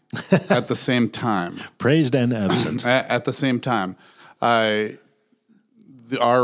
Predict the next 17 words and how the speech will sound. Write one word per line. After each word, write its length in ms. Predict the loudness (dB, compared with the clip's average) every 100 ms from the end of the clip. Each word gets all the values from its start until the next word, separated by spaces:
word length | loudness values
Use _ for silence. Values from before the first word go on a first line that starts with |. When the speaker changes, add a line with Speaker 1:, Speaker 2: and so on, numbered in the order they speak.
| 2 -2
Speaker 2:
routinely, 1120 | -6 -4 0 2 2 2 2 4 4 2 -2
people 300 | -4 -4 -2
would 180 | -2 -2
come 260 | -2 0 0
to 160 | -2
us 220 | -2 -4
and 180 | -6 -6
say, 340 | -2 -2 -2 -6 _ _ _ _ _ -10
"Okay, 300 | -4 -2 0
well, 320 | 0 -2 -4 -14 _ _ _
at 120 | -4 -2
my 180 | 0
church, 480 | 0 -2 -4 -4 -6
uh, 220 | -4 -6 -8
you 120 | -8
know, 100 | -6
when 380 | -4 -4 -4